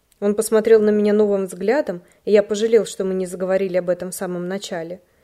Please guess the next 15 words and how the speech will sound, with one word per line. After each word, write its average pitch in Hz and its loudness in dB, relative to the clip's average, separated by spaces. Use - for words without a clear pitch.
Тогда 220 4
ему 233 6
было 233 8
бы 254 4
проще 214 0
поверить 190 -4
в - -18
мою 185 -4
историю. 185 -10
«Да, 220 0
кажется, 220 -4
да», 190 -6
он 185 -6
покачал 190 -4
головой. 180 -6